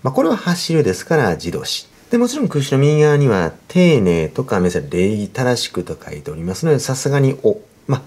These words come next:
走り方に皆さん、礼儀正しく、丁寧に走る。まあ、走り方にちょっと礼儀作法は多分ないかと思います。で、一方、選択肢の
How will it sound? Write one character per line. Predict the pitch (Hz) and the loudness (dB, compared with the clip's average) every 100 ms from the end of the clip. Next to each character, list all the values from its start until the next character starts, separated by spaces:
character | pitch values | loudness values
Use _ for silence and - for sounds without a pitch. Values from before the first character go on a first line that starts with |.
| - | -14
走 | - 131 - 233 | -10 -4 -2 -2
り | 262 | -4
方 | 262 226 - 175 | -6 -8 -2 0
に | 170 190 | 4 4
皆 | 170 - | 4 2
さ | 85 | 0
ん、 | 76 | -2
礼 | 78 87 101 | -2 0 0
儀 | 107 | -2
正 | 101 101 92 | -4 -2 -2
し | - | -4
く、 | - - _ _ - | -12 -20 _ _ 2
丁 | 247 165 | 4 4
寧 | 82 | 0
に | 73 | -6
走 | - - - | -12 -12 -14
る。 | - _ - | -20 _ -6
ま | 131 | -6
あ、 | - - | -6 -14
走 | - 175 - - | -6 -4 -6 -10
り | |
方 | - - 277 - | -14 -16 -14 -8
に | 262 254 | -6 -6
ち | - | -8
ょ | |
っ | - - | -12 -4
と | 202 | 0
礼 | 196 190 | 2 2
儀 | 180 | 0
作 | - 180 | -2 -2
法 | 175 151 | 2 2
は | 139 | 4
多 | 127 | 2
分 | 104 | 2
な | 98 | 2
い | |
か | 90 | 2
と | - | 0
思 | 78 | -4
い | 73 | -6
ま | 69 | -8
す。 | - - - - | -10 -14 -20 -2
で、 | 220 | -2
一 | 214 | 0
方、 | 320 | -2
選 | 247 240 | 0 -2
択 | 254 | -2
肢 | |
の | - | -2